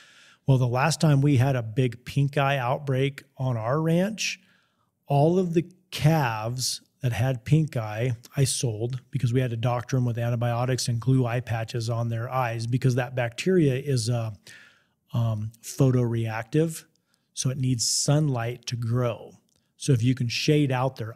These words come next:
eye, it helps them heal up, um, and the bacteria won't grow. And then you give them a shot of antibiotics also to help boost their immune system.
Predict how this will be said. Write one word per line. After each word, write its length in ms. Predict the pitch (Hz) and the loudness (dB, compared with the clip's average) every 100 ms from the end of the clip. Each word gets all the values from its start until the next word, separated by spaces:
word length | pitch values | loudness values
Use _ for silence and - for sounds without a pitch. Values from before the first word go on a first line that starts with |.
| 135 | -2
eye, 420 | 160 120 117 135 | 0 -2 -6 -8
it 100 | 139 | -8
helps 300 | - 139 - | -4 -4 -4
them 160 | - 113 | -8 -8
heal 540 | - - 147 127 113 | -4 4 4 4 0
up, 340 | 135 120 110 - _ _ - | -2 -2 -8 -18 _ _ -4
um, 260 | 120 113 | -2 -2
and 100 | 113 | -4
the 60 | 107 | -6
bacteria 520 | 113 110 - 127 120 | -6 -6 -2 0 0
won't 240 | 117 113 | -2 -4
grow. 380 | 110 123 156 170 - - | -2 2 4 2 -6 -10
And 100 | - | 0
then 60 | 139 | 4
you 60 | 127 | 4
give 140 | 131 | 4
them 100 | 123 | 2
a 20 | |
shot 260 | 113 139 123 | 0 0 2
of 60 | |
antibiotics 640 | 127 120 110 113 127 120 113 | 0 -2 -2 -2 -2 -2 -4
also 520 | 147 135 - 120 117 | 0 0 0 -4 -4
to 240 | 117 - 123 | -4 -4 -2
help 220 | 123 127 | -2 -2
boost 500 | 139 113 135 123 - | -2 2 4 2 -2
their 140 | 127 110 | -8 -4
immune 280 | 117 131 | 0 0
system. 500 | 110 120 110 - 110 | -2 -6 -8 -10 -16